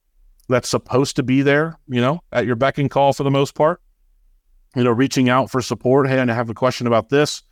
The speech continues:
or, "Hey, I just ran into this opportunity. You know, what do you think? What do you know?" You should be able to have somebody that will return your call or somebody that takes your call, somebody that helps walk you through situations that, uh,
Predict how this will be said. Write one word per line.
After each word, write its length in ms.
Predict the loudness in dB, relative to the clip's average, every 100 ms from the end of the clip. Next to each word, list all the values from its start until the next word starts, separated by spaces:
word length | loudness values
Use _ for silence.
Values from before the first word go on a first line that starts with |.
| _ _ _
or, 120 | -2 0
"Hey, 100 | 2
I 40 |
just 160 | 0 0
ran 200 | 0 2
into 140 | 0
this 220 | 0 0
opportunity. 640 | 0 0 -2 0 0 0 -4 _ _ _ _
You 60 | -2
know, 80 | 2
what 120 | 2
do 60 |
you 120 | 2 0
think? 280 | 0 0
What 100 | 0
do 40 | 0
you 120 | 2
know?" 300 | 2 2 -2 _ _ _ _ _ _ _
You 500 | _ _ _ -4 -2
should 220 | 0 2 4
be 80 |
able 140 | 4 2
to 60 |
have 160 | 2 0
somebody 300 | 0 2 4
that 100 | 4
will 100 | 2
return 300 | 0 0 -2
your 120 | -2
call 360 | -2 -2 -2 -6
or 120 | -6
somebody 260 | -2 2 2
that 120 | 2
takes 280 | -2 -4 -4
your 80 | -6
call, 320 | -4 -6 -8 _ _ _ _ _ _ _
somebody 300 | -4 0 2 2
that 100 | 2
helps 220 | -2 0
walk 320 | 0 0 0
you 120 | -4
through 280 | -2 0 0
situations 840 | 2 -2 0 2 2 0 0 -2 -6 _ -20 -20 -6 0
that, 300 | 2 2 2
uh, 280 | 4 4